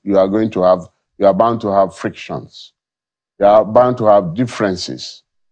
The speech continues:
and these differences will lead, might, might lead to frictions. But the ability for conflict resolution, proper conflict resolution,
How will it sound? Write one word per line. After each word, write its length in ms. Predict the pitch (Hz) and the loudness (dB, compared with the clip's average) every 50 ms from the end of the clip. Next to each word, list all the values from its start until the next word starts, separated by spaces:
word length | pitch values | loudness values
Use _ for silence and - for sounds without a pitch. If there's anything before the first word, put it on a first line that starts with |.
| _ - | _ -6
and 140 | 98 104 107 | -4 -2 0
these 140 | 127 139 139 | 0 0 0
differences 640 | 110 120 127 117 - 123 120 117 117 123 117 110 - | 0 -2 -2 0 0 0 0 0 -2 -4 -6 -4 -2
will 140 | 104 98 | -2 -2
lead, 280 | 92 101 110 107 85 - | 0 -2 -2 -4 -4 -6
might, 300 | 90 92 104 104 101 98 92 85 - - | -4 0 0 0 0 0 -4 -8 -8 -6
might 380 | 113 117 131 151 165 147 - - | -2 0 2 2 2 0 -2 -4
lead 220 | 127 123 117 117 | -4 -4 -4 -4
to 140 | - 101 80 | -4 -6 -6
frictions. 640 | - - 104 95 - - - 76 - - - - _ _ _ _ _ _ _ _ _ _ _ _ _ | -6 -8 -10 -10 -10 -12 -14 -14 -14 -14 -18 -20 _ _ _ _ _ _ _ _ _ _ _ _ _
But 280 | 113 117 117 110 98 - - _ _ - | 0 2 2 2 -2 -6 -12 _ _ -2
the 440 | 120 131 135 139 135 131 117 - - _ _ _ _ _ _ _ _ _ _ - | 0 2 2 2 2 0 -2 -4 -10 _ _ _ _ _ _ _ _ _ _ 0
ability 760 | 143 147 143 139 147 214 214 220 214 175 - 208 208 202 196 | 0 2 2 2 2 2 2 0 0 -2 -2 -2 -2 -2 -2
for 260 | 180 - 156 139 - - | 0 0 0 0 0 0
conflict 540 | - 175 170 165 - - 175 170 147 - 147 | 0 -2 0 -2 -2 0 -2 -2 0 -2 -2
resolution, 720 | 135 123 104 110 120 113 123 135 120 - - 92 - - - _ _ _ _ _ | -2 0 0 0 0 2 0 0 0 0 -2 -2 -2 -4 -8 _ _ _ _ _
proper 320 | - 170 170 170 175 175 170 | 0 0 2 2 2 0 0
conflict 500 | 170 175 165 156 143 - 156 151 131 - | 0 0 -2 -2 0 -2 -4 -4 -2 -2
resolution, 680 | 127 113 98 95 107 113 120 117 - 101 82 73 - | -2 -2 -2 -2 -2 -2 -2 -2 -4 -4 -4 -6 -8